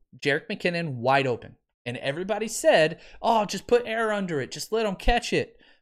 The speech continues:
Well, guess what? You fast forward a week, Jimmy Garoppolo did the exact same thing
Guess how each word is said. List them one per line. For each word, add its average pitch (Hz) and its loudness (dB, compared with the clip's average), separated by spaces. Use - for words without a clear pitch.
Well, 135 -6
guess 214 0
what? 208 0
You 117 -12
fast 143 -2
forward 190 2
a 190 2
week, 220 -2
Jimmy 240 -2
Garoppolo 185 0
did 135 -6
the 117 -8
exact 120 -2
same 190 -4
thing 117 -8